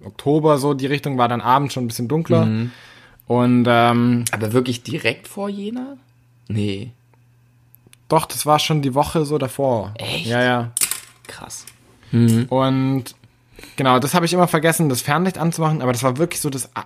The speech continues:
Speaker 1: also das Einzige, was er zu bemängeln hatte. Der hat mich dann auch mit, mit einer Hand fahren lassen, dann auch so Hände vom Lenkrad nehmen lassen.
Speaker 2: Echt?
Speaker 1: Ja, der war so geil, so entspannt. Und
Speaker 2: Das
Speaker 1: das
Speaker 2: ist echt nice.
Speaker 1: Ja, und der hat, und auch wenn, wenn, wenn ich irgendwann, wenn ich eine Ausfahrt verpasst hab, irgendwas falsch gemacht hab,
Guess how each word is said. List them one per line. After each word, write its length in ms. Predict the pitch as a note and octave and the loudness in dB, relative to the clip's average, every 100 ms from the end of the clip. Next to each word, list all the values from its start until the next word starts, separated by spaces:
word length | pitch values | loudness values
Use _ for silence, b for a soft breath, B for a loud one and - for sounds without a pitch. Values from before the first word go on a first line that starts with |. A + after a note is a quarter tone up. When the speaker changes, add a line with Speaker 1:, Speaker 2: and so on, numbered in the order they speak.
| - | -6
Speaker 1:
also 200 | A#2 C#3 | -6 -4
das 200 | B2+ - | -6 -4
Einzige, 380 | D3 F#3+ G3+ D#3+ | 0 2 2 0
was 80 | |
er 80 | D3 | -2
zu 140 | - C#3+ | -4 -2
bemängeln 340 | C#3+ D3+ B2+ | 0 0 0
hatte. 160 | A#2 B2 | 0 0
Der 80 | |
hat 100 | B2 | 0
mich 120 | C3+ C3+ | -2 -4
dann 100 | C3 | -2
auch 140 | B2 | -2
mit, 140 | B2+ - - | -6 -10 -12
mit 160 | - - | -10 -2
einer 220 | C#3 D3+ | 0 2
Hand 160 | E3 E3 | 0 0
fahren 240 | D#3 D3+ | 0 0
lassen, 480 | C#3+ C#3+ - D3 C#3+ | 0 0 -2 -4 -4
dann 160 | B2+ A#2+ | -2 -2
auch 100 | A#2+ | -2
so 160 | B2 | -4
Hände 260 | B2 C3+ B2+ | -4 -4 -6
vom 240 | - D#3+ | -4 -4
Lenkrad 380 | D#3 D3 D3+ C#3 | -4 -6 -8 -8
nehmen 140 | G2+ | -2
lassen. 180 | A2+ A#2+ | 2 4
Speaker 2:
Echt? 580 | C3+ C#3+ D3 D3 C3+ - | 4 4 2 -2 -6 -10
Speaker 1:
Ja, 360 | A#2+ D#3 F3+ D#3 | -2 4 4 4
der 160 | D3+ | 0
war 120 | C#3 D3+ | -2 -4
so 580 | C#3+ C#3+ F#3 A3 A#3 G3+ | -6 -4 0 4 2 2
geil, 320 | F#3+ G3+ F3 | 2 2 0
so 160 | E3 | 0
entspannt. 540 | G3+ F#3+ - E3+ G3+ D#3+ | 0 -2 -2 -2 0 -2
Und 80 | C3 | -2
Speaker 2:
Das 80 | |
Speaker 1:
das 60 | B2 | -2
Speaker 2:
ist 60 | - | -2
echt 180 | A2+ - | -4 -6
nice. 200 | C3 B2 | -8 -2
Speaker 1:
Ja, 200 | D3+ F#3 | 0 2
und 120 | C#3 | 2
der 80 | C#3+ | 0
hat, 160 | C#3+ - | -2 -6
und 180 | C#3+ - _ - | -6 -8 _ 0
auch 160 | D3+ | 2
wenn, 220 | G#3 F3+ D3+ | 2 2 0
wenn, 180 | D3 D3+ | -2 -2
wenn 100 | D#3 | -2
ich 80 | C#3+ | -4
irgendwann, 400 | E3+ E3 D3 B2+ | 0 2 2 0
wenn 100 | C#3+ | -4
ich 80 | B2+ | -4
eine 180 | C3+ A#2+ | -6 -2
Ausfahrt 360 | C#3 E3+ D#3+ - | -2 0 -2 -4
verpasst 400 | A#2+ - F#3+ F#3 | -4 -2 -2 -2
hab, 100 | D#3 | -2
irgendwas 240 | D3+ C#3 | -2 -2
falsch 280 | - F#3 - | 0 0 0
gemacht 280 | D#3+ D#3 - | -2 -2 -2
hab, 160 | D3+ | -4